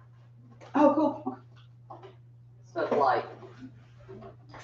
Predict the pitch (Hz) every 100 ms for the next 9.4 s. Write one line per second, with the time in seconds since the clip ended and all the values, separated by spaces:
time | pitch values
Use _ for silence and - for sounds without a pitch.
0 | - - 349 349 415 508 466 359 359 359
1 | 339 - 320 302 262 190 180 226 285 254
2 | 285 320 349 302 302 - 285 269 226 240
3 | 247 - - 240 285 - 294 240 233 -
4 | - - 185 202 180 180 - - - 311
5 | 330 339 - - - 233 233 233 247 247
6 | 285 311 302 262 269 262 233 226 233 -
7 | 220 151 - - - - - - - -
8 | - 254 285 302 311 302 247 240 285 302
9 | 285 262 240 -